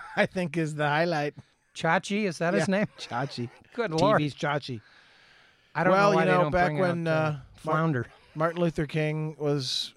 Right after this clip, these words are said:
Speaker 1: murdered and James Brown put on a concert that was gonna be televised, uh, to encourage people to, "Hey, don't take to the streets in anger.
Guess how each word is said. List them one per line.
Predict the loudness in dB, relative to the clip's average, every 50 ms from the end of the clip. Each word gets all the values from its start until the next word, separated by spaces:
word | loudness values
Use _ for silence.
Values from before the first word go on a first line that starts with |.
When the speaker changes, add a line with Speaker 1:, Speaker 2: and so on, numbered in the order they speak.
| _ _ _ -20 _
Speaker 1:
murdered | -16 -4 -2 0 2 2 2 2 2 2 2 0 0 -2
and | -2 0 0 -2 -2 -4 -8 -14 _ -6
James | -4 -2 0 0 -2 -4
Brown | -2 -2 0 2 2 2 0 0 -2
put | -2 -4 -2 -2
on | -2 -2 -4
a | -6 -10 -12 _ _ _ _ _ _ _ _ _ _ _ _ _ _ _ _ _ _ -4
concert | 0 2 4 4 2 2 0 -2 0 0
that | 0
was | -2 -2 -2
gonna | -2 -2
be | -2 -2 -2
televised, | 0 0 2 2 2 2 2 0 0 0 -2 -2 -4 -6 -6
uh, | -4 -4 -4
to | -4 -4 -4
encourage | -4 -4 -4 -4 -2 -2 -2 -2 -2
people | -4 -4 -4 -4 -6
to, | -6 -4 -6 -6 -6 _ _ _ _ _ _ _ _
"Hey, | -2 0 2
don't | 2 2 0 0
take | 0 -2 -2 -2
to | -4
the | -8 -8
streets | -6 -4 -2 -2 -2 -2 -2
in | -4
anger. | -2 -2 -2 -2 0 0 0 0 0